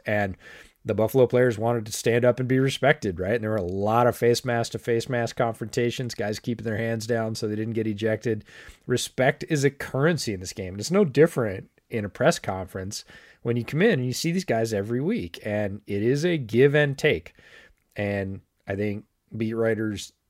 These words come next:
a lot of beat writers do understand this, especially the good ones, that this is a give and a take. And that is a tough balance. It is a tough job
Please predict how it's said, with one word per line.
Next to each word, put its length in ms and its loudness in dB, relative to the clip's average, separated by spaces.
a 80 -8
lot 240 4
of 180 -4
beat 180 -4
writers 260 0
do 320 0
understand 480 -6
this, 180 -12
especially 540 -4
the 100 -6
good 200 4
ones, 320 -4
that 400 0
this 360 2
is 140 0
a 80 6
give 500 4
and 220 -2
a 40 0
take. 440 -2
And 100 -4
that 160 0
is 140 -2
a 60 -8
tough 420 0
balance. 480 -2
It 120 -4
is 140 -6
a 120 -4
tough 360 -4
job 560 -2